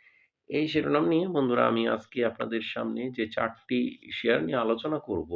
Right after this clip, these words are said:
এই চারটি শেয়ার, আহ, বর্তমানে ট্রেন্ড is ট্রেন্ড এবং শেয়ারগুলোর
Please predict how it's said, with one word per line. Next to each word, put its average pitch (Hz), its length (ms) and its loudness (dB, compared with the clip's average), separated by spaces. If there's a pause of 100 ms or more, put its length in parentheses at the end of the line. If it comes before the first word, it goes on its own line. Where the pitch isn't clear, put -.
(1900)
এই 123 240 2
চারটি 117 500 2
শেয়ার, 87 360 0 (600)
আহ, 104 160 4
বর্তমানে 123 560 4
ট্রেন্ড 123 380 4
is 123 140 0 (120)
ট্রেন্ড 127 420 4
এবং 101 380 2 (720)
শেয়ারগুলোর 104 680 -2